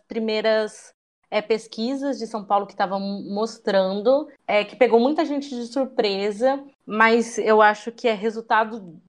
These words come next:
desse trabalho da esquerda de São Paulo mesmo, né, e aí especificamente do pessoal e do Boulos, dialogar com,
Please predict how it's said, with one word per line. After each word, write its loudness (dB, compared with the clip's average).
desse -4
trabalho 4
da -6
esquerda -12
de -20
São -16
Paulo 0
mesmo, -12
né, -8
e -8
aí -4
especificamente -12
do -18
pessoal -4
e -6
do -10
Boulos, 2
dialogar 4
com, -8